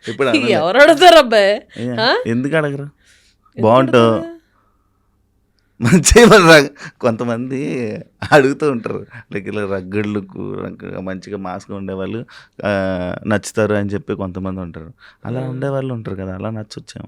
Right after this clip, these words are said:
Speaker 2: ఎవ్వరు అడగలా నన్ను ఇండస్ట్రీలో.
Speaker 1: మ్మ్.
Speaker 2: అందరూ చాలా బాగా ఒక సిస్టర్ లాగా, బ్రదర్ లాగా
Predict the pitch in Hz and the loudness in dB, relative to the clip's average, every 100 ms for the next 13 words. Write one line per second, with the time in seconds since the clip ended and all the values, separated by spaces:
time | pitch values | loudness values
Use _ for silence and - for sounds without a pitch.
0 | - 139 131 131 143 147 240 262 175 147 | -18 -18 -18 -20 -18 -10 -8 -6 -8 -10
1 | 139 135 127 123 120 120 - 123 110 _ | -12 -14 -18 -18 -18 -20 -20 -20 -20 _
2 | _ 98 87 80 98 _ _ _ _ 120 | _ -8 -8 -10 -18 _ _ _ _ -18
3 | 120 135 180 - - 139 151 170 156 147 | -16 -12 -12 -12 -12 -10 -8 -10 -10 -12
4 | 143 170 175 151 _ _ _ _ _ _ | -12 -14 -14 -16 _ _ _ _ _ _
5 | _ _ _ _ 143 _ 135 127 127 131 | _ _ _ _ -20 _ -18 -16 -20 -20
6 | - 151 147 147 143 147 139 135 139 135 | -20 -18 -14 -14 -14 -14 -12 -12 -14 -14
7 | 135 135 143 | -16 -18 -20